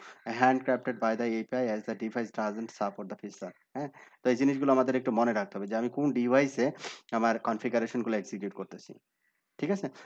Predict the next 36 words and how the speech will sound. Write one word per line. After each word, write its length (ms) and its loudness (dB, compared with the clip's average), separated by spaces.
যদি 200 10
Juniper 440 8
হয়, 120 8
মাশাআল্লাহ, 380 4
কোনো 180 2
দ-, 80 -2
মানে 380 0
কোনো 320 0
জায়গায় 280 2
কোনো 180 -4
ঝামেলা 340 -2
নাই। 200 -2
সবগুলো 400 -4
ফিচারই, 540 -6
উম, 320 -10
মানে 320 -10
করা 180 2
যাবে 220 -6
আরকি। 240 -12
তবে 220 6
আপনি 280 2
Cisco-র 320 2
যদি 240 4
হয়, 200 6
Cisco 360 -2
কোন 180 2
ডিভাইসে 360 0
করতেছেন 380 -6
সেটা 220 -6
একটু 180 -6
দেখে 280 0
তারপরে 340 0
আপনাকে 300 -12
কি 40 -12
করতে 260 -18
হবে। 140 -16